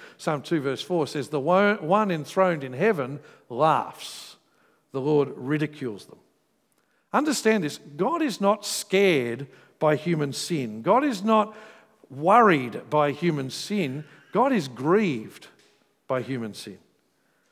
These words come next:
We are no threat to God, though. God laughs. It's sad laughter, it's ironic laughter, but God laughs at our feeble efforts to seek our own glory.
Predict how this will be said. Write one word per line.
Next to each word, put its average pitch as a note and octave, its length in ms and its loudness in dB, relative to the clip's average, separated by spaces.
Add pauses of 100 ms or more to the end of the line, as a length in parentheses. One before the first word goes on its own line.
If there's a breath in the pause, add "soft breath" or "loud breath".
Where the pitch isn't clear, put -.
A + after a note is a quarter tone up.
(120)
We B3+ 180 2
are A3+ 40 4
no G3 180 6
threat - 460 0
to D3+ 80 -6
God, C#3+ 200 0
though. A#2+ 100 -4
God E3 220 0
laughs. C#3 380 0
It's B2 120 -14
sad G3 520 2
laughter, G#2+ 440 -6
it's - 140 -10
ironic C3 460 -2 (100)
laughter, F#2+ 460 -12 (560 soft breath)
but C3 140 -6
God D#3 200 2
laughs B2+ 540 -2
at A#2 80 -6
our A2+ 100 -2
feeble A#2 380 -6
efforts - 420 -10
to A#2 100 -16
seek - 300 -10
our G#2+ 180 -6
own G#2 120 -12
glory. F#2 300 -16